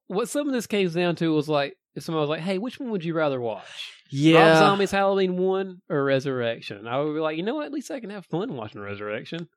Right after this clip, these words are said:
Speaker 1: You
Speaker 2: That's
Speaker 1: know, at least I can,
Speaker 2: true.
Speaker 1: like, talk shit about it and have fun. It's not gonna
Speaker 2: Yeah.
Speaker 1: make me feel like shit when I'm done with it.
Speaker 2: Yeah.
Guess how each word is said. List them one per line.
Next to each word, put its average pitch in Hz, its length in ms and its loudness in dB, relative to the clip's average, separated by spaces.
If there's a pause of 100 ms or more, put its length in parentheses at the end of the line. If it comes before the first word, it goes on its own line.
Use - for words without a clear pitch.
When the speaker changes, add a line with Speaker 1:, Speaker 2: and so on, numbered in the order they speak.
(280)
Speaker 1:
You 208 80 6
Speaker 2:
That's 208 340 6
Speaker 1:
know, 180 100 4
at 170 60 2
least 202 260 6
I 165 120 6
can, 156 240 4
Speaker 2:
true. 160 80 0
Speaker 1:
like, 165 220 0
talk 170 260 2
shit 175 200 0
about 117 300 4
it 120 40 -2
and 117 120 -6
have 131 220 0
fun. 123 580 -2
It's 123 120 -6
not 156 240 0
gonna 135 140 2
Speaker 2:
Yeah. 131 60 -2
Speaker 1:
make 147 140 0
me 120 80 -6
feel 139 200 -2
like 113 200 -2
shit 143 400 -2
when 107 100 -8
I'm 98 140 -14
done 98 180 -10
with 104 200 -8
it. 135 120 -8
Speaker 2:
Yeah. 135 380 4